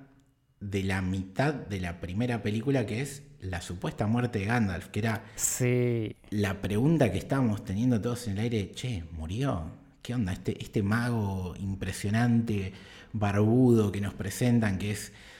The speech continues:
Speaker 1: súper poderoso, etcétera, etcétera", y,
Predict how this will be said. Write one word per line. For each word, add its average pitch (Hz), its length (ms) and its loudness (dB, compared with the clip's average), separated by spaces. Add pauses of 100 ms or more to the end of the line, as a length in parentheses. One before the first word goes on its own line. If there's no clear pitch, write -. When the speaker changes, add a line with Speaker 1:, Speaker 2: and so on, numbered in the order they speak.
(140)
Speaker 1:
súper 110 400 2
poderoso, 98 840 2
etcétera, 110 460 -2
etcétera", 147 680 0 (460)
y, 107 220 -2